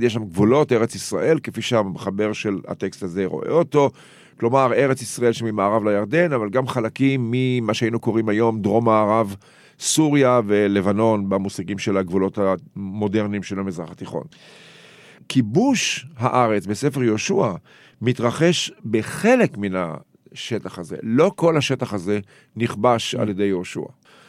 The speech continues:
כלומר, כבר מההתחלה אתה מבין שיש איזה מין, אה, אידיאליזציה של גבולות ארץ ישראל, או אוטופיה של ארץ, גבולות ארץ ישראל, אבל הכיבוש מתרחש רק בחלק מהשטח הזה,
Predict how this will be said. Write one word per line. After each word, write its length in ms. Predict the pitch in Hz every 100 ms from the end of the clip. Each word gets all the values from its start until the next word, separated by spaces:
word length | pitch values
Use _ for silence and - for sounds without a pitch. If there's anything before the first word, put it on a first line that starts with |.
| _
כלומר, 300 | - 110 160 151
כבר 200 | - 139
מההתחלה 560 | 147 127 - 107 117 156
אתה 160 | 139
מבין 520 | 110 104 107 117 170 156
שיש 800 | 127 127 110 104 117 135 - 127
איזה 200 | 101 104
מין, 360 | 117 110 107
אה, 380 | 107 98 92 82
אידיאליזציה 840 | - - 110 110 110 113 131 -
של 140 | 113 110
גבולות 320 | 98 110 104
ארץ 180 | 90 95
ישראל, 420 | 87 98 107 127
או 40 | 113
אוטופיה 560 | 123 - 143 143 120 98
של 200 | - 98
ארץ, 180 | 98 -
גבולות 340 | 101 104 104
ארץ 160 | 95 101
ישראל, 540 | 90 87 82 143 202 202 - - - - -
אבל 200 | 95 143
הכיבוש 380 | 135 135 160 151
מתרחש 540 | 143 113 110 139 -
רק 320 | 110 131 131 - _ _ _
בחלק 680 | 95 117 117 - - 113 107
מהשטח 500 | 98 85 147 160 156
הזה, 380 | 147 135 147